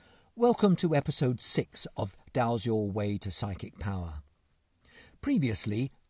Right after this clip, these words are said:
we examined the invisible entities all round us, apparitions, ghosts, poltergeists and doppelgangers, elementals and angels. How to detect them with our dowsing tools,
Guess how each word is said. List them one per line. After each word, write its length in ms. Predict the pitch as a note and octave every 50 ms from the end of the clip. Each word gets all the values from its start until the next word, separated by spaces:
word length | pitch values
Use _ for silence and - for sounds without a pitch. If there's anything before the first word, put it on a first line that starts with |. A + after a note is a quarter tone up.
| _
we 160 | - A3+ A3
examined 640 | G3+ F3 E3 - E3+ D3 D3 D#3 E3 E3 D#3+ C#3+ - -
the 140 | F3+ E3
invisible 600 | D#3 D#3 C#3+ C3 E3 F#3 E3+ E3 D#3+ D#3+ D#3+ D#3 -
entities 580 | C#3 C#3+ D3 B2+ - - - - C3 C3 B2 - -
all 260 | - C#3 C3+ B2+ A#2+ A2+
round 340 | A#2 A2+ A2 G#2 G#2 G2+ F2+
us, 280 | E2 D#2+ - - - - _ _ _ _ _ _ -
apparitions, 840 | D3+ D#3 - - D3+ C#3+ D3+ C#3 - - A#2 G2 F#2 F2+ F2 - - - _ _ _ -
ghosts, 640 | - - G2+ F#2+ - - - - - - - - - _ _ _ _ -
poltergeists 840 | - A#3+ A3 - - C#3 - - G#2+ G2+ F#2+ - - - - -
and 160 | D3+ D3+ C#3+
doppelgangers, 800 | G3 F3 - - C3 A2 A2 G2 F#2 F#2 F#2 F2 F2 F2+ - - - _ _ _ _ _ _ _ -
elementals 920 | C#3 D#3 F3+ F3+ F3 F3+ F3+ E3+ D3 - - A2 G#2 G2 F#2 F2+ - - _ _ _ _ _ _ _ -
and 260 | - E3+ F3+ E3+ D#3 C#3
angels. 680 | D3+ F3 F#3 F3 C3 A2 F#2+ F2 E2 D#2+ - - - - _ _ _ _ _ _ _ _ _ _ _ _ _ _ - - - -
How 100 | B3+ A#3+
to 160 | - - G3+
detect 500 | F3 F#3+ E3+ - - - - - - -
them 140 | B2 A2+ G#2+
with 120 | A2 A2
our 200 | B2 B2+ B2+ B2+
dowsing 500 | A#2 D#3 D3+ D3 D3 C#3 A#2+ A#2+ A2+ A2+
tools, 580 | G#2+ - - A#2 G2 E2+ D#2 D2+ D#2+ D#2+ - -